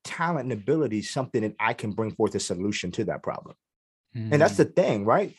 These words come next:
Speaker 1: Your gift is something that comes easy to you that's hard for other people. And so it's, it's not about looking on Instagram and seeing someone doing something that you think you wanna do. "Oh man, Chris got a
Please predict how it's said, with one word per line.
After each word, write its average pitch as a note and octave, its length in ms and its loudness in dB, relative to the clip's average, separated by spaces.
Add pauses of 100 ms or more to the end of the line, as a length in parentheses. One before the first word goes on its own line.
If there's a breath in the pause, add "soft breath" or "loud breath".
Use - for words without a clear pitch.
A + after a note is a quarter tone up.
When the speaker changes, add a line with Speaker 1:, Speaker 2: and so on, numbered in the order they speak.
(100)
Speaker 1:
Your C3+ 160 2
gift F3 440 -2
is C#3 160 0
something F3+ 300 -4
that C3+ 120 -4
comes C#3+ 340 -4
easy E3 300 2
to C3+ 60 4
you D3 220 0
that's A#2+ 160 4
hard C3+ 240 4
for A#2 140 2
other G#2+ 180 0
people. - 400 -6 (680)
And D#3 140 4
so E3 240 8 (140)
it's, E3 160 4
it's D#3+ 240 0
not G#3+ 160 6
about E3+ 240 4
looking E3+ 180 2
on C#3 140 4
Instagram B2 680 0 (160)
and B2 140 -2
seeing D3 240 2
someone C3 340 4
doing C3 160 4
something B2 240 -2
that A2 140 -4
you A#2+ 60 -2
think A#2+ 180 0
you A#2 80 -2
wanna A2+ 100 0
do. C3+ 180 -2
"Oh C#3 140 -4
man, G#2+ 240 -10
Chris D3 180 -6
got F2+ 140 -6
a - 60 -16